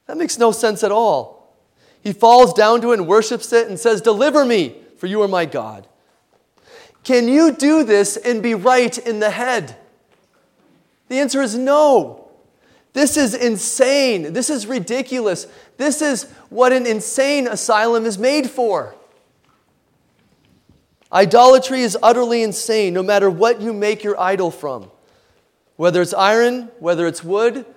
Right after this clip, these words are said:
whether it's a planet, whether it's whipped cream, it's utter insanity. It makes no sense. God concludes his assessment of idolatry with a disturbing evaluation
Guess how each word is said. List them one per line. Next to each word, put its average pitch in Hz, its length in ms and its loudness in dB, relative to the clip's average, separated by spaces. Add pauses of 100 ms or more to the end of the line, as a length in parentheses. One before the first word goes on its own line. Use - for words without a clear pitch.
(180)
whether 170 220 0
it's 180 120 -4
a 170 60 -4
planet, 226 580 -4 (520)
whether 185 260 0
it's 180 160 -4
whipped 170 280 0
cream, 247 440 -6 (600)
it's 180 220 -12
utter 254 320 0
insanity. 233 840 -6 (560)
It 147 80 -14
makes 165 260 -8
no 156 160 -8
sense. - 500 -18 (2000)
God 175 200 6
concludes 196 500 -2
his 165 100 -4
assessment 160 460 -2
of 143 80 0
idolatry 147 520 0
with 131 140 -6
a 131 40 -16
disturbing 180 600 -2
evaluation 143 920 -2